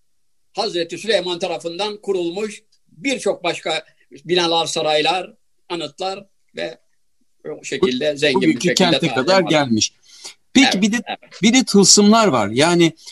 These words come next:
Speaker 2: e,
Speaker 1: Evet.
Speaker 2: efsane denince tılsım, tılsımlardan bahsetmemek olmaz. İstanbul'un da tılsımları var. İstanbul'un
Speaker 1: Evet.
Speaker 2: öne çıkan tılsımları hangileri bu efsanelerde? Bize birkaç tanesini anlatsanız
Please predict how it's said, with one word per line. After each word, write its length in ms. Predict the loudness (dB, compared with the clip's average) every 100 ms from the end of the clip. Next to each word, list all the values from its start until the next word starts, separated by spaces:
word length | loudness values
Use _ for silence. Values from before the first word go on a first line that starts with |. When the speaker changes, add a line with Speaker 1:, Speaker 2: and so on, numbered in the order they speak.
| -20 _ -2
Speaker 2:
e, 80 | 0
Speaker 1:
Evet. 380 | 2 2 2
Speaker 2:
efsane 540 | 2 4 4 2 0 2
denince 340 | 2 4 2
tılsım, 560 | 4 2 4 2 2 -2
tılsımlardan 760 | 2 2 4 4 4 2 0 0
bahsetmemek 720 | -2 0 0 0 0 0 2
olmaz. 460 | 4 6 4 2 -4 _ 0
İstanbul'un 640 | 2 2 4 4 6 6
da 80 | 4
tılsımları 640 | 2 2 2 2 0 0
var. 180 | -2 -6 _ _ _
İstanbul'un 640 | -2 2 2 2 2 4
Speaker 1:
Evet. 100 | 4
Speaker 2:
öne 100 | 4
çıkan 320 | 4 2 0 2
tılsımları 600 | 4 6 6 4 4 4
hangileri 640 | 2 0 2 4 4 2
bu 100 | 2
efsanelerde? 960 | 2 0 0 0 2 2 2 2 2
Bize 200 | 4 2
birkaç 340 | 2 0 0 0
tanesini 420 | 2 2 2 0
anlatsanız 800 | 2 2 2 0 0 2 0